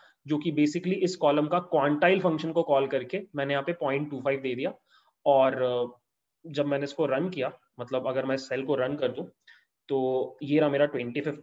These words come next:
percentile value seventeen। ऊपर आपने describe में भी यही notice किया होगा कि ट्वेंटी फिफ्थ percentile is seventeen, ठीक है। Similarly आपका सेवेंटी फिफ्थ percentile is forty four, we can cross check that कि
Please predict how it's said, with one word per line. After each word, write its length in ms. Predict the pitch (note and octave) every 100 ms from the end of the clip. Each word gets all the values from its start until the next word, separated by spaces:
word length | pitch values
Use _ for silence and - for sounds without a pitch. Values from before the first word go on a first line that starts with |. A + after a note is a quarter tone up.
| C#3
percentile 480 | A2+ A#2+ B2 A#2
value 280 | A2+ G#2 A2 - _ _ _ _ -
seventeen। 560 | C#3+ C3 B2+ A#2+ G#2+ - _
ऊपर 220 | D3 D#3+
आपने 200 | D3+ D#3+
describe 440 | D#3 D3 C#3 C3 C#3+
में 100 | D3
भी 120 | D#3
यही 100 | C#3
notice 320 | C3+ A#2+ B2 -
किया 140 | B2+
होगा 140 | A#2+ F3 - _ _ _ _ -
कि 40 |
ट्वेंटी 300 | C#3 B2+ B2+
फिफ्थ 220 | C3+ D#3 -
percentile 480 | B2+ C#3 C#3 C#3 G3
is 120 | -
seventeen, 460 | B2+ A2+ A#2 G#2 - -
ठीक 120 | C#3
है। 80 | G#3 - - -
Similarly 420 | D3+ D3 C#3+ D3+
आपका 300 | D3 - C#3+
सेवेंटी 360 | C3+ C3+ C3 C3+
फिफ्थ 180 | D3+ D3+
percentile 480 | C3 C3+ C3 C3 F3+
is 80 | - - _ B2+
forty 240 | A#2 D3 D3+
four, 100 | G3 - -
we 80 | B2
can 100 | C3
cross 260 | C3 A#2+ -
check 120 | D#3 D3
that 240 | B2 A#2 - _ _ _ _ -
कि 120 | C#3